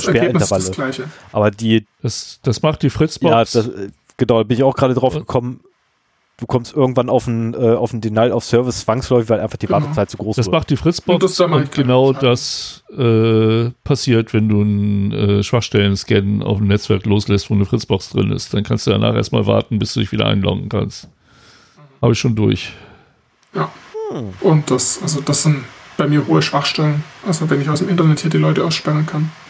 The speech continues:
Speaker 2: Wer weiß, wer weiß, ob die Leute dann noch handlungsfähig sind.
Speaker 3: Hm, hm.
Speaker 2: Und das war jetzt im internen Netzwerk. Gut, im internen Netzwerk ist es schon,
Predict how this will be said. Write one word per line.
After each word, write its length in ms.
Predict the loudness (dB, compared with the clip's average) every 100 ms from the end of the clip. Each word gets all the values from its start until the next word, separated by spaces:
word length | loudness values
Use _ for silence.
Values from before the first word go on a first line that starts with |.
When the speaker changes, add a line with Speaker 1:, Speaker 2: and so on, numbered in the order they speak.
| -20 -20 -20 -20 -20 -20 -20 -20 -20 -20 -20 -4
Speaker 2:
Wer 140 | 0 2
weiß, 320 | 2 0 -6 -2
wer 140 | 0
weiß, 280 | 2 2 0
ob 120 | -4
die 80 | -2
Leute 240 | 0 0 0
dann 140 | -2
noch 120 | -4
handlungsfähig 580 | -4 -2 -4 -4 -8 -8
sind. 240 | -8 -8 -10 -12 -20 -20 -20 -16 -4
Speaker 3:
Hm, 360 | 0 0 -2 -4 -4
hm. 340 | -2 -2 -4 -12 -20 -20 -4
Speaker 2:
Und 40 | 0
das 100 | 2
war 60 | 0
jetzt 100 | 0
im 80 | 2
internen 360 | 2 2 2
Netzwerk. 360 | 2 2 0 0
Gut, 140 | 2 2
im 80 |
internen 300 | 2 2 2
Netzwerk 340 | 2 0 -2 -2
ist 140 | -4
es 100 | -4
schon, 220 | -4 -6